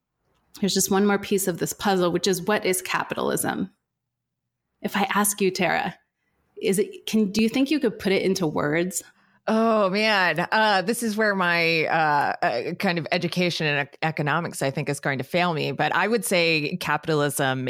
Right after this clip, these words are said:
Speaker 2: is, um, the, the, blah. Yeah, no, I think I'm having problems putting it
Speaker 1: Tricky,
Speaker 2: into
Speaker 1: right?
Speaker 2: words. <laughs>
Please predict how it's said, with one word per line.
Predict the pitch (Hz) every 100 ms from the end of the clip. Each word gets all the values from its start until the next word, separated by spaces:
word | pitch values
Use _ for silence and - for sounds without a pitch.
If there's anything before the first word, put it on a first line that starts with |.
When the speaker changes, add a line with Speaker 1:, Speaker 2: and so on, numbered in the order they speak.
| -
Speaker 2:
is, | 147 143 135 135 131 - - - -
um, | 147 143 131 127 135
the, | 160 160 -
the, | 156 143 120 _ 175 - _ - -
blah. | 190 190 247 156 131 - _
Yeah, | 185 240 269 147
no, | 202 330 233
I | 160 254
think | 247
I'm | 226 285
having | 220 240
problems | 269 359 330 254
putting | 277 311
it | 233
Speaker 1:
Tricky, | 349 247
Speaker 2:
into | 214
Speaker 1:
right? | 226 269 320 370
Speaker 2:
words. |
<laughs> | 381